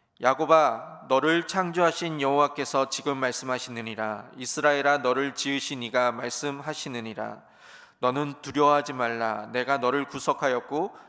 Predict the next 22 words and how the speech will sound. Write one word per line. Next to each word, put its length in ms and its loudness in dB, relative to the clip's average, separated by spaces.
내가 240 -2
너를 320 -2
지명하여 560 0
불렀나니 480 -4
너는 420 -6
내 140 -6
것이라." 580 -8
구속이라는, 840 2
어, 300 6
단어는 680 -2
다른 320 -2
사람의 600 0
종된 440 -2
자를 520 -4
돈 200 -6
주고 220 -6
사서 640 0
자유를 680 -2
얻게 300 -2
하는, 420 -6
한다는 520 -2
그 180 -6